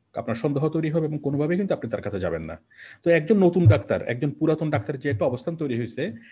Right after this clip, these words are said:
সেই জিনিসটা সে ভালো কাজ করে দিতে পারবে, তার প্রতি মানুষের আগ্রহ আছে, আস্থা আছে।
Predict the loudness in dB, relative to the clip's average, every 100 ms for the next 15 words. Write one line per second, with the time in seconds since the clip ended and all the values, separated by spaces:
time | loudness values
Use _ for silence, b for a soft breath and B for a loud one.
0 | B -6 -2 0 0 -2 -2 -2 -2 -2
1 | -6 -2 -2 -2 -4 -4 -4 -4 -4 -4
2 | -4 -4 -4 -6 -4 -4 -2 -4 -4 -6
3 | -4 -4 -2 -2 -2 -2 -2 0 -4